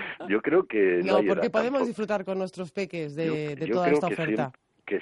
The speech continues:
Speaker 1: siempre tenemos que tener un poco el cerebro abierto
Speaker 2: Sí.
Speaker 1: a ver otro tipo de, de, de montajes y otro tipo de propuestas, ¿no?
Speaker 2: Claro que sí.
Speaker 1: Cur-, curiosa, cuanto menos curiosa.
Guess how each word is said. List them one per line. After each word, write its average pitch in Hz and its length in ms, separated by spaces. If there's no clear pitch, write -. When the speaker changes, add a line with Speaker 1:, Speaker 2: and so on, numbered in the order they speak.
Speaker 1:
siempre 117 320
tenemos 82 400
que 78 80
tener 73 200
un 71 60
poco 69 240
el - 60
cerebro 78 320
abierto 76 240
Speaker 2:
Sí. 139 80
Speaker 1:
a - 100
ver 76 180
otro 73 260
tipo 76 300
de, 69 220
de, 67 160
de 65 180
montajes 67 600
y - 60
otro 71 140
tipo 73 200
de 73 80
propuestas, 71 580
¿no? - 140
Speaker 2:
Claro 170 260
que 160 120
sí. 147 160
Speaker 1:
Cur-, - 240
curiosa, 87 600
cuanto 76 240
menos 90 240
curiosa. 76 500